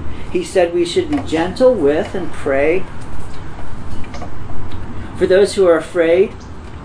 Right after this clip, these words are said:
and flee their civic duties. He encouraged the use of medicines and physicians and recommended that public hospitals be established to treat this and other epidemics. They were few and far between in the sixteenth century.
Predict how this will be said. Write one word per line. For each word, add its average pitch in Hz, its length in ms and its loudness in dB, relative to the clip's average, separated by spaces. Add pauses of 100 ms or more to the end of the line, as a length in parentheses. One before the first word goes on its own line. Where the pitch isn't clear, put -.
(380)
and 143 160 -6
flee 160 300 2
their 156 120 4
civic 147 440 -4
duties. - 480 -4 (560)
He 170 120 4
encouraged 185 580 2
the 151 100 2
use 156 260 2
of 196 120 2
medicines 156 580 4
and 151 160 6
physicians 147 640 0 (340)
and 139 240 -2
recommended 151 640 2
that - 180 6
public 175 320 2
hospitals 156 600 2 (260)
be 170 100 -2
established 160 680 0
to - 80 -2
treat - 400 4
this 120 260 2 (260)
and 135 120 -2
other 135 240 0
epidemics. 143 840 0 (840)
They 147 120 4
were 135 140 -2
few 151 220 -2
and 131 100 -2
far 120 220 -2
between 117 400 -2
in 98 40 -6
the 101 60 -6
sixteenth - 460 0
century. - 420 0